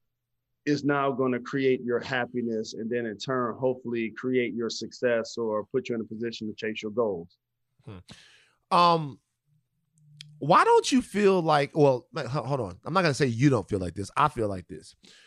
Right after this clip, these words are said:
Speaker 2: You just touched on something down in Atlanta, uh, with the W N B A team down there. The ladies, the women of the W N B A have been as active,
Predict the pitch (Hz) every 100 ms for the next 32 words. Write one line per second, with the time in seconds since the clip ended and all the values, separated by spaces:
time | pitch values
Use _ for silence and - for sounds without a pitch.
0 | _ 160 349 370 - 220 185 180 170 165
1 | 165 139 147 143 135 123 117 127 131 107
2 | 101 _ _ _ _ _ - 127 117 113
3 | 107 - 139 127 117 127 120 113 127 117
4 | 120 127 - 101 95 98 95 90 92 92
5 | 87 _ _ _ _ _ _ _ _ -
6 | 139 175 170 143 _ - 151 196 349 151
7 | 120 123 - 123 139 151 226 123 104 110
8 | - 127 123 165 180 180 156 139 123 95
9 | 82 87 _ _ _ _ _ _ - 139
10 | 120 139 135 - - 185 214 233 - -
11 | 139 113 - 117 151